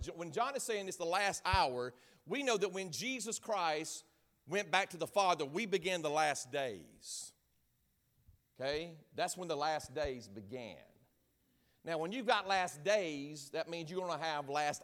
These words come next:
hours, last minutes, last seconds. Okay? And so John is emphasizing here the urgency of the time we are living in. He says, "And just as you heard that Antichrist is coming,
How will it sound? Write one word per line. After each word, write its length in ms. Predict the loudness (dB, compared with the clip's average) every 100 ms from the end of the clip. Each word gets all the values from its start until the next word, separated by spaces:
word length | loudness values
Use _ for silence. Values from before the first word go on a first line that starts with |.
| 6
hours, 540 | 8 8 6 2 -2
last 360 | 0 2 2 -2
minutes, 380 | -6 -6 -6 -4
last 340 | -4 -4 -6
seconds. 680 | -8 -10 -16 _ -14 -12 -14 _ _ _ _ _ _ _
Okay? 300 | -6 -4 -6 -12 _ _ _ _ _ -20 _ _ _ -8
And 140 | -4
so 200 | -2 -2
John 400 | 0 2 2 2
is 160 | -2 0
emphasizing 800 | 0 2 2 4 4 4 0 -4
here 200 | -2 -2
the 160 | -2 -4
urgency 440 | -4 -4 -6 -8 -4
of 160 | -4
the 60 | -6
time 420 | -8 -8 -6 -6
we 100 | -4
are 100 | -4
living 380 | -4 -6 -8 -12
in. 160 | -14 -18 -20 -20 _ _ _ _ _ _ _ _ _ _ _
He 160 | -2 0
says, 280 | 6 6 8
"And 140 | 4
just 400 | 4 6 6 4 2
as 240 | 2 2
you 180 | -2 -2
heard 680 | 0 2 4 4 4 0 4
that 260 | 4 4 0
Antichrist 960 | 0 2 2 2 4 6 8 4 2
is 280 | 2 4 2
coming, 920 | -4 2 4 4 4 -2 -4 -6 -10